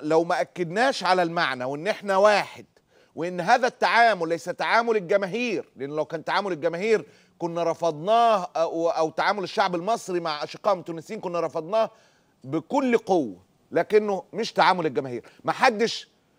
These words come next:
من تلك الحكومات الغاصبة ومن هذا الاحتلال العسكري يسوء الجماهير لما لا يحمد عقبه. مش هنعيد أيام الماضي. من أكتر الحاجات الرائعة اللي النتائج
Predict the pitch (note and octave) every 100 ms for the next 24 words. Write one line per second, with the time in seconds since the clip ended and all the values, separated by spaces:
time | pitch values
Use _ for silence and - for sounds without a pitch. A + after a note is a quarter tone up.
0 | _ _ - F#3 F3 C4 - G3 F3 D#3+
1 | F#3 A#3 G#3 E3+ E3+ - F#3 D3 C3+ C#3
2 | D#3 A#3 A3 G3+ - F#3+ A3 G#3+ F3+ D#3
3 | - G3+ A#3 C4+ B3 _ _ _ _ _
4 | C3 F3 - C4+ C#4+ G3+ F3+ F#3 F3+ F3
5 | B3 C#4 C4+ _ _ _ _ - B3 A#3
6 | F#3+ G#3 - F3 E3+ D3+ D3+ - A2 F#2
7 | _ _ _ _ _ _ _ _ _ D#3+
8 | F#3+ F#3+ F#3+ C4+ C#4 F#3+ F#3+ G#3+ A#3 F#3
9 | F#3 G3 B2+ G#2+ D3 F3 - C#4 - -
10 | G3 D#3+ F#3 F#3+ G#3 E3 - _ _ _
11 | - E3+ F3+ F#3 G#3 D#3 B2 _ _ _
12 | _ _ - G#3+ G3 F#3 F3+ E3+ A3+ A3+
13 | E3+